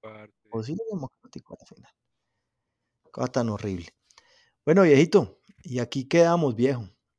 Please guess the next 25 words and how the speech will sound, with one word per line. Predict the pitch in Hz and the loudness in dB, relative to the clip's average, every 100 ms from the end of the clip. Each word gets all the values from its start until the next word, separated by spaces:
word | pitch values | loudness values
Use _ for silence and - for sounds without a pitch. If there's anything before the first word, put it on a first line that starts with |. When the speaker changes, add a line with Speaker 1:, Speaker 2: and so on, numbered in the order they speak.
| _ _ _ | _ _ _
Speaker 2:
Un | 117 | -4
saludo | 139 151 156 | -2 0 0
a | |
donde, | 151 139 120 | 0 -4 -6
a | 127 | -6
don | 120 113 | -6 -4
Casemiro, | 117 110 107 151 190 185 | -6 -4 -2 0 0 0
que | 139 | -4
siga | 113 120 143 | -6 -4 -4
masticando | 139 131 - 113 - 120 131 | -4 -6 -8 -10 -6 -6 -6
con | 139 123 | -8 -8
sus | 107 101 | -10 -8
tres | 127 120 | -8 -6
dientes | 131 143 139 139 | -4 -6 -6 -8
el | 135 117 | -6 -6
maíz | 107 101 147 - | -8 -6 -6 -6
para | - 131 | -12 -12
que | 120 | -10
siga | 107 117 | -10 -8
haciendo | 127 123 123 | -8 -10 -10
su | 131 | -10
chicha. | - 160 151 175 190 _ _ _ _ _ _ _ _ _ _ | -8 -8 -6 -6 -6 _ _ _ _ _ _ _ _ _ _
Y | - 120 | -8 -6
nada, | 110 147 160 | 0 2 2
viejo, | 135 170 214 131 _ | 4 4 2 0 _